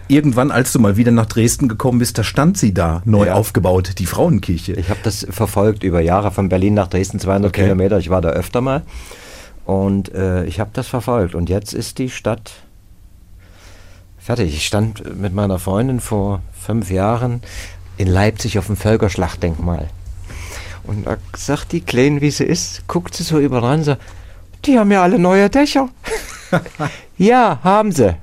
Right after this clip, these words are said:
Speaker 2: Reicht scheinbar nicht, aber die Städte sind total schön geworden.
Speaker 1: Mhm.
Speaker 2: Die sind, also wenn du sie siehst,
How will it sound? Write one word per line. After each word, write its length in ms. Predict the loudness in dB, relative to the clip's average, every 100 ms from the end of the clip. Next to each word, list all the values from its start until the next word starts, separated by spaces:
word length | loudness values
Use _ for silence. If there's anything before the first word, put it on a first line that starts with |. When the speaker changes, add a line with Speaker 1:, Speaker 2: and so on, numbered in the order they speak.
| -12 -20 -20 -20 -20 -10
Speaker 2:
Reicht 300 | 2 2 2
scheinbar 360 | 2 2 4 2
nicht, 280 | 2 0 0
aber 280 | 2 2 0 -6 -10 -10 -14 -18 -20 -20 -20 -18 -18 -18 -16 -12 -12 -8 -2
die 80 | 2
Städte 300 | 2 2 2
sind 280 | 0 -2
total 640 | 0 0 0 0 2 2 0
schön 340 | 0 2 4
geworden. 440 | 2 0 -2 -4 -2
Speaker 1:
Mhm. 280 | 0 2 0
Speaker 2:
Die 100 | -2
sind, 300 | 0 -2 -4 -6
also 240 | -2 0
wenn 140 | 0
du 100 | 2 0
sie 180 | -2 -2
siehst, 460 | 0 0 -2 -12